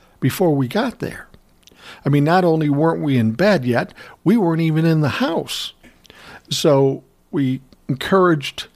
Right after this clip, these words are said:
<laughs> my dad to drive fast home, as fast as he could legally. And then as soon as we got in that house, Mom didn't have any problem putting us to bed.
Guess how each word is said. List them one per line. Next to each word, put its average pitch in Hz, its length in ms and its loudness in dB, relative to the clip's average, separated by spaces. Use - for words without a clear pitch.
<laughs> - 560 -8
my 156 160 0
dad 127 340 -2
to 127 80 -4
drive 120 360 -2
fast 120 480 -4
home, 120 260 0
as 117 100 -6
fast 123 380 -4
as 120 140 -2
he 120 100 -6
could 131 240 -2
legally. 123 560 0
And 123 160 0
then 127 120 0
as 117 120 -2
soon 214 380 0
as 151 160 -2
we 131 160 0
got 123 260 0
in 117 140 2
that 110 220 0
house, 113 400 -4
Mom 147 340 2
didn't 131 220 0
have 123 220 -2
any 151 180 0
problem 135 460 0
putting 131 340 0
us 117 200 -2
to 127 120 -2
bed. 117 340 -2